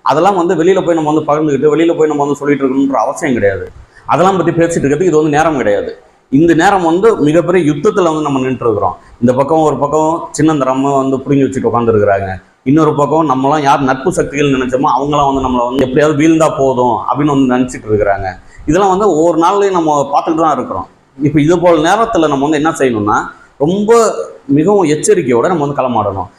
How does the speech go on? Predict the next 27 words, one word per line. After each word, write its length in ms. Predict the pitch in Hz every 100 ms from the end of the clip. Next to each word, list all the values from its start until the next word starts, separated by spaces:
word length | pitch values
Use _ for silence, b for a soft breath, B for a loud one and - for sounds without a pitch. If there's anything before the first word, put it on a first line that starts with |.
| b -
அப்ப 180 | 107 160 165
காளியம்மாள் 560 | 117 160 208 202 180 151
வெல்லணும், 400 | 139 170 156 120 -
காங்கிரஸ் 480 | - 139 170 170 -
வீழணும், 420 | 131 156 147 117 - -
அந்த 240 | 123 156 170
ஒரு 140 | 160
முடிவுக்கு 320 | 156 170 160 143
நீங்க 120 | 123
வந்துடணும். 380 | 113 107 95 - b b b
அதே 180 | 143 208
போல 180 | 180 233
வேற 180 | 165 156 160
வேற 120 | 139
தொகுதிகளை 420 | 151 202 214 185
யார் 260 | 127 143 202
யார் 140 | 185
இருந்தாலும் 340 | 170 165 165 151
சரி, 160 | 117 104 -
அந்த 220 | 135 151
தொகுதியில 320 | 160 175 156
வந்து 140 | 151 180
உறுதியா 380 | 139 170 190 190 220 B B B 117 131
எந்த 200 | 185 226
இடத்துல 380 | 208 180 185 170
இருந்தாலும் 300 | 160 165 170
சரி 140 | 143